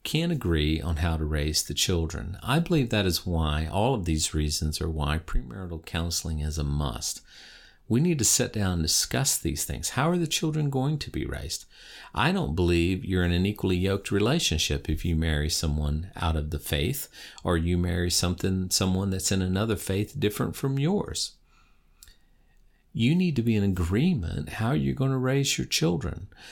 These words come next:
Because one of you, just the fact that opposites attract in the marital relationship, one of you is gonna be heavy-handed and one of you is going to be grace. I call it law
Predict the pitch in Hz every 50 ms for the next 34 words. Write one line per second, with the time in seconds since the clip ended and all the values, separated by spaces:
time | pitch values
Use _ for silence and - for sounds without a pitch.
0 | - - _ - 175 - - 185 175 - - 160 160 180 202 202 175 120 82 80
1 | 82 76 71 - - - 139 143 139 - - - - - - - - 143 139 139
2 | 143 - - 104 - - 107 120 123 - - - - - 101 - - - - -
3 | 107 104 101 104 104 - - 98 87 85 82 82 85 90 92 90 - 98 95 90
4 | 85 80 78 78 78 - - 90 - - 80 78 - - - _ _ - - -
5 | _ _ _ _ _ _ - _ _ - - - 123 113 120 147 170 165 110 90
6 | 90 85 82 87 98 - - - 87 90 87 98 92 90 90 82 85 90 101 95
7 | 82 69 65 64 60 65 85 139 147 - - - - - - - - - - -
8 | - - - 127 139 143 143 160 180 190 185 - 87 85 78 73 78 - 53 -
9 | - - 107 110 110 - - 120 120 123 123 - - 110 117 110 110 107 101 -
10 | 80 76 73 50 50 - - - - 98 107 - - 113 113 107 - - - -
11 | 85 80 82 82 80 78 78 82 85 85